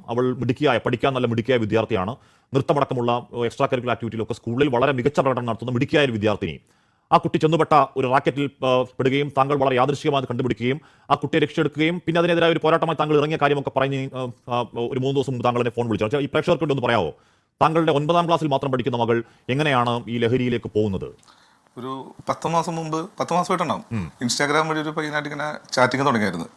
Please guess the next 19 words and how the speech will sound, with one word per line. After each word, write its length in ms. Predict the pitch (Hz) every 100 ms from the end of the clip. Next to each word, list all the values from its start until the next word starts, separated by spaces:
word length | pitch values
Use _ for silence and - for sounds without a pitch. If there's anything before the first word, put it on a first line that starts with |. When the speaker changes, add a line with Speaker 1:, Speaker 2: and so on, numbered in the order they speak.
| - - 113
Speaker 2:
ഞങ്ങൾക്കത് 300 | 113 147 156
ആദ്യം 160 | 143 175
അറിയില്ലായിരുന്നു. 440 | 185 180 143 131 233 - - -
സ്കൂളിൽ 240 | - 135 147
ടീച്ചർ 240 | 139 127 151
വിളിച്ച് 180 | 160 170
പറഞ്ഞപ്പോഴാണ് 440 | 160 156 156 139 175 - -
ഞങ്ങൾക്കിത് 300 | 139 139 143 135
മനസ്സിലായത്. 380 | 120 110 90 80 - - - - - -
മനസ്സിലായി, 420 | 110 127 143 156 180 - 151
ഞങ്ങളിത് 260 | 151 151 151
വാണിംഗ് 220 | 139 147
കൊടുത്ത് 180 | 156 143 156
നിർത്തിച്ചതായിരുന്നു. 560 | 139 147 147 127 92 - - - -
Speaker 1:
ഉം. 100 | 85 110
Speaker 2:
വീണ്ടും 280 | 117 123 147 165
ഇവര് 160 | 135 143
തമ്മിൽ 160 | 147 147
ക-, 100 | 160